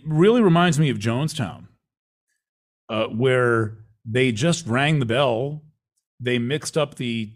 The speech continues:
purple drink, and, uh, and, and a huge number of people went for it,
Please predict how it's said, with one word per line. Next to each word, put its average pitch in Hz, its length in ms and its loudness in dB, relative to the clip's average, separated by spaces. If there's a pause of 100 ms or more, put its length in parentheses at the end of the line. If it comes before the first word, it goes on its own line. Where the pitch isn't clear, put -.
(120)
purple 131 420 -4
drink, 110 640 -2 (1000)
and, 117 400 -2
uh, 120 320 -2
and, 131 220 -2
and 127 160 -4
a 127 160 -2
huge 131 840 0
number 127 280 -2
of 120 80 -2
people 117 580 -6 (520)
went 156 300 0
for 90 240 -6
it, 110 220 -8